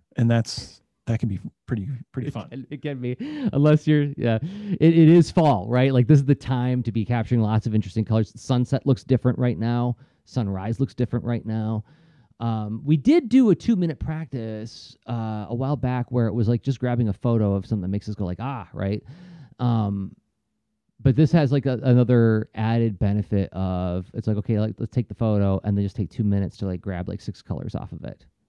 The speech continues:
Speaker 2: and see what we get." Um, I kinda dig how that's kind of like, um,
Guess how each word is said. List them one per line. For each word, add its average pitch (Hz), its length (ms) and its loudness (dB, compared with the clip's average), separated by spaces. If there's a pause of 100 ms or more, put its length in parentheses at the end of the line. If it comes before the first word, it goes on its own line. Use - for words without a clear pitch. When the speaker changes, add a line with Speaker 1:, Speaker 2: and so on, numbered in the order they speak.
Speaker 2:
and 101 100 -10
see 101 140 -8
what 85 100 -8
we 73 80 -16
get." 64 320 -18 (1000)
Um, 101 460 -4
I 113 100 -8
kinda 139 440 -2
dig 117 380 0
how 110 120 0
that's 101 220 -4
kind 104 300 -6
of 104 160 -4
like, 92 320 -6
um, 87 480 -4